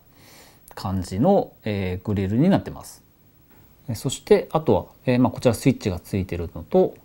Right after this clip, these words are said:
えー、まあスイッチがついてないっていうところの違いですね。このスイッチの部分ですね。えー、っと、まあこのように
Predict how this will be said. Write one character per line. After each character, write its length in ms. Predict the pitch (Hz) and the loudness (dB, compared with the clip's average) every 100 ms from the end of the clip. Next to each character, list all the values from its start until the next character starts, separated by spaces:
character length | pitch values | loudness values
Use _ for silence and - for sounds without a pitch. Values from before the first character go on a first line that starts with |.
| _ - | _ -8
え 240 | 104 90 | -6 -4
ー、 20 | 87 | -6
ま 80 | |
あ 40 | - | -8
ス 100 | - | -10
イ 20 | |
ッ 20 | |
チ 100 | - | -8
が 60 | 85 | -8
つ 120 | - | -6
い 60 | 92 | -6
て 100 | 87 | -6
な 140 | 92 | -8
い 60 | 82 | -10
っ 20 | - - - - | -14 -20 -10 0
て 100 | 165 | 4
い 140 | 160 | 4
う 60 | 156 | 4
と 100 | 147 | 2
こ 100 | 143 | 4
ろ 100 | 151 | 4
の 180 | 196 | 2
違 320 | - 101 87 78 | 0 -6 -6 -8
い 40 | - - _ _ _ _ - | -14 -20 _ _ _ _ -10
で 80 | 80 | -6
す 120 | 107 | -2
ね。 200 | 127 - _ _ _ _ _ | -2 -4 _ _ _ _ _
こ 100 | - | -2
の 80 | 143 | -2
ス 220 | 139 - | -2 -2
イ 40 | 233 | -2
ッ 80 | - | 2
チ 100 | 139 | 2
の 100 | 110 | 2
部 80 | |
分 180 | 98 78 | -2 -8
で 60 | - | -12
す 120 | - | -8
ね。 220 | 117 120 _ 120 | -6 -6 _ -10
え 380 | 107 104 95 - | -6 -6 -8 -10
ー、 60 | |
っ 20 | _ | _
と、 180 | 95 87 _ _ | -10 -10 _ _
ま 80 | 170 | -2
あ 40 | 151 | 2
こ 100 | 190 | 4
の 80 | |
よ 60 | 202 | 4
う 20 | |
に 200 | 110 - | 2 -2